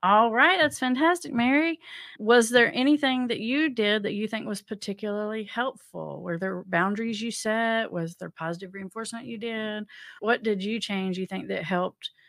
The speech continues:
contribute to that? 'Cause I bet you did some things. Linda says, "My son has been sober for almost eleven months now, and he looks very good. He destroyed his teeth doing drugs, and I've offered to get him help to get his teeth fixed. Is that a good idea?" I think it is.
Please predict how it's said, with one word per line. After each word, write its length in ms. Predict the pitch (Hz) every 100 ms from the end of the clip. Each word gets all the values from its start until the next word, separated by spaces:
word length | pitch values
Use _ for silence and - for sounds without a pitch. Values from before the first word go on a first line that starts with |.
| _ -
contribute 460 | 202 175 185 175 -
to 80 |
that? 280 | 170 143 - -
'Cause 160 | 170
I 80 | 170
bet 260 | 175 170 -
you 60 |
did 220 | 151 208 -
some 160 | -
things. 400 | - - 214 - - - -
Linda 180 | 214 220
says, 220 | 220 196
"My 120 | 202
son 200 | 190 226
has 120 | 226 226
been 140 | 233
sober 340 | 214 202 196
for 160 | 196 -
almost 360 | 190 196 196 180
eleven 340 | 185 185 185
months 260 | 175 180 -
now, 140 | 175
and 80 | 175
he 80 | 175
looks 240 | 180 -
very 260 | 175 165 165
good. 280 | 175 160
He 80 | 165
destroyed 460 | 175 - 190 185 214
his 180 | 226 -
teeth 360 | - 196 185
doing 260 | 196 185 180
drugs, 420 | 170 160 151 151 - - - -
and 100 | 175
I've 140 | 170 -
offered 340 | 175 170 196
to 60 | 175
get 200 | 180 165
him 260 | 185 180 170
help 400 | 240 190 175 - -
to 140 | 202
get 240 | 180 185 180
his 180 | 180 -
teeth 400 | - 180 175 -
fixed. 320 | 170 165 - 180
Is 120 | 170
that 320 | 170 160 165 -
a 80 |
good 200 | 170 175
idea?" 360 | 160 156 147 196 _ _ _
I 80 | 349
think 240 | 349 190 170
it 60 |
is. 360 | 165 175 -